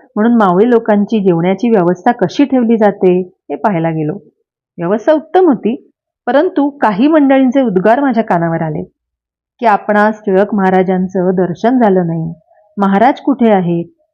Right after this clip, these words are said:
आणि जेवण्यापूर्वी त्यांचं दर्शन कसं होईल?" हे ऐकून मला अतिशय विस्मय वाटला, म्हणून मी तडक अध्यक्षांच्या झोपडीकडे गेलो. मावळे जिथे जेवायला बसणार तिथून ही झोपडी बऱ्याच अंतरावर होती.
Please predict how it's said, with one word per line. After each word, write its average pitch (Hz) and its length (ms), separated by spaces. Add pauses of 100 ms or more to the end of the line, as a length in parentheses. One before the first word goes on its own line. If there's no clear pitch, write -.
(120)
आणि 233 180
जेवण्यापूर्वी 226 600
त्यांचं 247 340
दर्शन 214 400
कसं 220 320
होईल?" 190 460 (960)
हे 180 140
ऐकून 196 400
मला 190 180
अतिशय 190 520
विस्मय 175 400
वाटला, 160 340 (480)
म्हणून 208 200
मी 220 240
तडक 262 260
अध्यक्षांच्या 208 640
झोपडीकडे 175 520
गेलो. 156 300 (800)
मावळे 185 360
जिथे 247 300
जेवायला 214 400
बसणार 196 500
तिथून 214 600
ही 247 180
झोपडी 214 520
बऱ्याच 190 360
अंतरावर 165 480
होती. 156 280